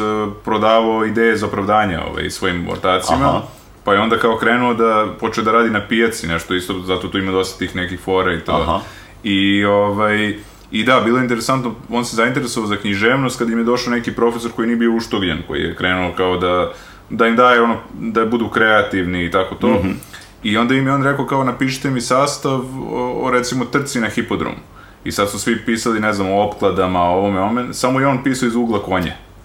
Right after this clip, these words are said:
Speaker 1: I sad je
Speaker 2: Aha.
Speaker 1: to ono, kasnije imamo i konj, jel, ima i u, ovaj, u, u imenu serije.
Speaker 2: Da,
Speaker 1: E, tako da
Speaker 2: Ragina
Speaker 1: to
Speaker 2: glava.
Speaker 1: Da.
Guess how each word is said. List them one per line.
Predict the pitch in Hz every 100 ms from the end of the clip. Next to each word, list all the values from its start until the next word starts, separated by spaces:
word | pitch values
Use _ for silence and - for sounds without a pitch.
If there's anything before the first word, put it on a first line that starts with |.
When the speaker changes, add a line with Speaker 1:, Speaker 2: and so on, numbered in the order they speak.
| -
Speaker 1:
I | 90
sad | 87 101
je | 98
Speaker 2:
Aha. | 98
Speaker 1:
to | 95 113
ono, | 117 113 104 - - - - 101 101 101 -
kasnije | 117 113 123
imamo | 123 127 123
i | 123 127 120
konj, | 131 127 123
jel, | 123 123 120 120
ima | 127 127 123
i | 123 123
u, |
ovaj, | 123 123 120 123 123 123 123 - - - - - - - -
u, | 127 123 127 127
u | 135
imenu | 151 139 127
serije. | 135 131 104
Speaker 2:
Da, | 110 98 113
Speaker 1:
E, | 107 90
tako | 95
da | 98
Speaker 2:
Ragina | 107 110 107
Speaker 1:
to |
Speaker 2:
glava. | 104 101 87
Speaker 1:
Da. | 95 92